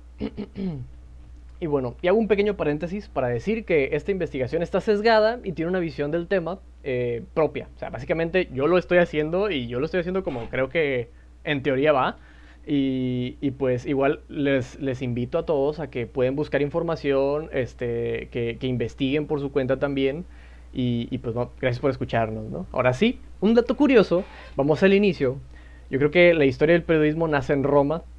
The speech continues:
eh, con el Acta Diurna, que es considerado el primer periódico de la historia.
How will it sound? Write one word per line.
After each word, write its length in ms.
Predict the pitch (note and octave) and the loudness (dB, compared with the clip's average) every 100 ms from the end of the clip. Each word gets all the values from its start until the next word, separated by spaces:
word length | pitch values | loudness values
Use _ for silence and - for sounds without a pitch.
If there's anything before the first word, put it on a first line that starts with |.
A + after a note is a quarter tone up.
| - - - - - - - | -20 -20 -20 -20 -20 -20 -4
eh, 240 | D3+ C3+ B2+ | 2 2 4
con 140 | C#3 | 4
el 80 | C#3 | 6
Acta 240 | C#3 C#3 C#3 | 6 4 2
Diurna, 400 | C#3+ D3 D#3+ - - - | 4 2 -2 -8 -20 -4
que 300 | C#3+ B2+ B2+ | 2 4 2
es 80 | B2+ | 2
considerado 420 | E3 D3 C#3+ C3+ | -2 0 2 2
el 80 | C#3+ | 2
primer 300 | C#3+ B2 B2 | 0 -2 -2
periódico 380 | C#3+ C3+ C3+ C3+ | 0 0 0 0
de 80 | A#2 | 0
la 60 | |
historia. 480 | A2+ - C3 C3 D#3 | -4 0 0 2 -2